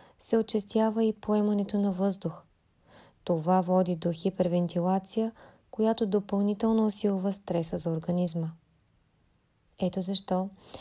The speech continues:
първата стъпка към управление на кризата и причинения от нея стрес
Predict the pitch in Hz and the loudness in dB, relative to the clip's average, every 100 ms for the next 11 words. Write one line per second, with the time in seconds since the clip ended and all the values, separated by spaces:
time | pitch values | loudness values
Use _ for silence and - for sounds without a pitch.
0 | - - - 208 220 226 - 226 - - | -18 -8 2 4 4 2 2 -2 -2 2
1 | 214 214 - 202 180 180 - 180 175 170 | 2 2 -2 0 0 0 -2 0 0 0
2 | 175 160 170 180 196 202 196 196 - 202 | 0 0 0 2 2 0 0 -2 0 2
3 | 190 196 196 165 165 - - _ _ - | 2 -2 -2 -4 -6 -18 -20 _ _ -4
4 | 220 - 202 - 196 202 208 214 208 208 | 0 2 2 2 2 2 2 2 0 0
5 | 202 208 208 - 185 180 180 - | 0 0 -2 -2 0 0 -2 -10